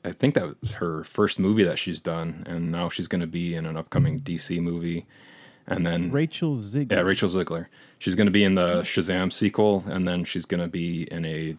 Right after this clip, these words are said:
Speaker 1: uh, Disney live action film. But I really enjoyed the movie, and Steven Spielberg's still making great movies, even at, like, at seventy-five. So,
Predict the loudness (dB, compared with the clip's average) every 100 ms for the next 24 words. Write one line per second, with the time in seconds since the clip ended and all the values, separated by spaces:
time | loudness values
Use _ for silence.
0 | _ -8 -8 -4 -4 -2 -2 -2 -4 -6
1 | -8 -10 -12 -12 -12 -12 -16 _ -10 -10
2 | _ -20 -20 -20 -8 2 6 8 6 6
3 | 6 4 4 4 4 4 2 2 0 -4
4 | -6 -8 _ _ -4 -2 -2 0 0 0
5 | -2 0 0 0 -2 -2 -6 -4 -2 0
6 | -2 -2 -4 -4 -4 -4 -6 -6 -8 -10
7 | -16 _ _ _ _ -10 -8 -2 -2 0
8 | -2 -4 -4 -4 -8 -10 -12 -12